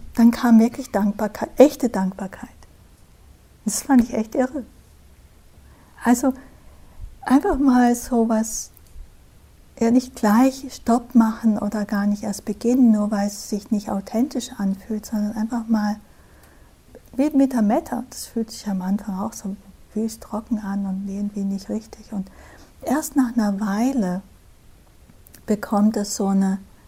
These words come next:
Tiefe. Ja? Und deswegen auch, weil ich hab's ja nicht bei allen gefragt, wie ihr mit der Metta klarkommt,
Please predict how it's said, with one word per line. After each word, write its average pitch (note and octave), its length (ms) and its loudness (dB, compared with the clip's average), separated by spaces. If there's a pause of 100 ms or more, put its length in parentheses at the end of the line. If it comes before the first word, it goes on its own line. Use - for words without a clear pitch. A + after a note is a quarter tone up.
(160)
Tiefe. G#3 520 -4 (840)
Ja? A#3 160 -2 (1080)
Und A3 200 0
deswegen B3 540 6
auch, A3 240 0 (560)
weil - 220 -6 (100)
ich - 140 -12
hab's - 180 -8
ja G#3 80 -2
nicht G3 180 -2
bei G#3 100 -4
allen A3 600 0
gefragt, A3+ 640 -2
wie G#3+ 100 0
ihr G3+ 100 -2
mit G3 180 -4
der G3+ 80 -4
Metta A#3+ 320 -4
klarkommt, G#3+ 680 -6